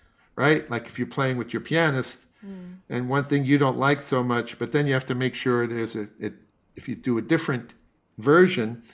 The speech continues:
Speaker 1: that the pianist was good, right, on that take, right?
Speaker 2: Yeah.
Speaker 1: It's norm-,
Speaker 2: Yeah.
Speaker 1: normal. I mean, we
Speaker 2: Yeah,
Speaker 1: go
Speaker 2: yeah.
Speaker 1: through that all the time. There's, that's
Speaker 2: Yeah.
Speaker 1: how it is, right? So, but we recorded that jazz album in one day after we had had two rehearsals.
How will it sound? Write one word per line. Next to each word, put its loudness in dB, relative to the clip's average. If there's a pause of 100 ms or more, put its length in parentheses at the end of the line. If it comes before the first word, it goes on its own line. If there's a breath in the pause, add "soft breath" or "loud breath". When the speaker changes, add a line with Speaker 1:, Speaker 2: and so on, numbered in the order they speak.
(600 soft breath)
Speaker 1:
that 0
the -4
pianist 4
was -6
good, -6
right, -2
on -4
that -6
take, -8
right? 0
Speaker 2:
Yeah. -6
Speaker 1:
It's -12
norm-, 4
Speaker 2:
Yeah. -2
Speaker 1:
normal. 6
I 0
mean, 0
we 2
Speaker 2:
Yeah, -2
Speaker 1:
go 4
Speaker 2:
yeah. 4
Speaker 1:
through 0
that 0
all 0
the -2
time. 0
There's, -4 (100)
that's -6
Speaker 2:
Yeah. -6
Speaker 1:
how 4
it 4
is, 0
right? -6 (600 loud breath)
So, 2
but 0
we 2
recorded 0
that -2
jazz -4
album -4 (880)
in 0
one 2
day -2 (220)
after -6 (400)
we -2
had -2
had -4
two 0
rehearsals. -4